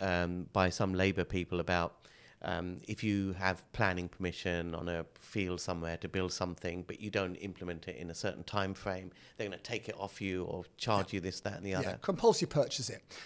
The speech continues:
Speaker 2: Um, well, interestingly, uh, I, I think they'll try. There'll be a lot of challenges, but one thing they are thinking of doing, of course, is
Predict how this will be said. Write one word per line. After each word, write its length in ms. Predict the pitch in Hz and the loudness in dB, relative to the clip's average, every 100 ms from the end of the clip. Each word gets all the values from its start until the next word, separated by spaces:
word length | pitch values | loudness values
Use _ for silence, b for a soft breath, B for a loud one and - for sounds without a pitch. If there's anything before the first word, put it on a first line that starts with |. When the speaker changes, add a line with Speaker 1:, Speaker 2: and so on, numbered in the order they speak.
| B 180 | B 0
Speaker 2:
Um, 260 | 165 156 - B | 2 0 -6 B
well, 340 | - 202 131 - - | 8 8 8 2 6
interestingly, 880 | 202 - 151 - 135 123 117 131 - - | 6 6 4 2 0 0 -4 -6 -8 -8
uh, 200 | - 147 - - | -6 -6 -8 -4
I, 120 | 143 - | -2 2
I 80 | 143 | 2
think 240 | 180 170 | 4 2
they'll 120 | 117 135 | 0 -2
try. 560 | - 185 135 104 156 - - | 4 6 6 2 -4 -8 -2
There'll 140 | 143 135 | 0 4
be 100 | 131 | 6
a 60 | |
lot 180 | 156 131 | 8 6
of 60 | 131 | 4
challenges, 580 | - 165 156 113 113 | 6 8 6 2 -4
but 180 | - 139 | -2 0
one 260 | 143 196 247 | 6 6 6
thing 200 | 240 202 | 2 4
they 120 | 170 | 6
are 180 | 196 226 | 6 6
thinking 320 | - 147 135 | 4 0 0
of 80 | 120 | -6
doing, 300 | 113 104 117 | -6 -8 -8
of 80 | 120 | -6
course, 300 | 156 156 156 | -2 0 4
is 180 | 170 | 2